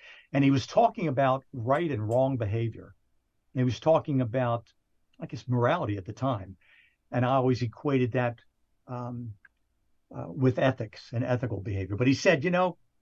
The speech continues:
m-, morality and, and moral principles, it's not the kind of thing that you subject to a majority vote. Um, wrong is wrong, um, even if everybody's wrong.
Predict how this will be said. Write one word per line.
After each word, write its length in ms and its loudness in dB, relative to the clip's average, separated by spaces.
m-, 100 -8
morality 580 0
and, 180 -4
and 140 -2
moral 300 0
principles, 560 -4
it's 240 -6
not 200 0
the 60 -6
kind 280 0
of 60 -2
thing 220 0
that 120 -4
you 100 -2
subject 540 -2
to 80 -4
a 60 -2
majority 480 0
vote. 340 -4
Um, 460 -8
wrong 400 2
is 200 2
wrong, 540 0
um, 320 -14
even 220 2
if 100 2
everybody's 480 2
wrong. 240 -14